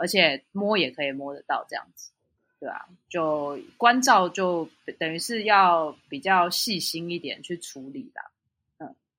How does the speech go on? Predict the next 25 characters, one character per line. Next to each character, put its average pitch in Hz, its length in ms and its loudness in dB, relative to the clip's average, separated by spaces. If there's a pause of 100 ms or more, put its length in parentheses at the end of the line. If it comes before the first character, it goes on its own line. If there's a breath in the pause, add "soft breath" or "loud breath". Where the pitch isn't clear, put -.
(280)
然 175 140 2
后 208 80 4
因 254 160 0
为 254 300 2
雏 175 300 -10
鸟 190 240 -2
嘛， 127 180 -10
所 180 100 -6
以 180 80 -2
毛 160 200 -2
又 196 100 0
还 160 80 -2
没 143 140 -8
长 135 240 -8
齐， - 320 -14
所 147 200 -8
以 143 140 -8
控 156 340 -6
温 147 200 -8
也 135 120 -10
很 139 180 -14
重 135 260 -12
要 131 220 -8
这 135 80 -10
样 104 120 -10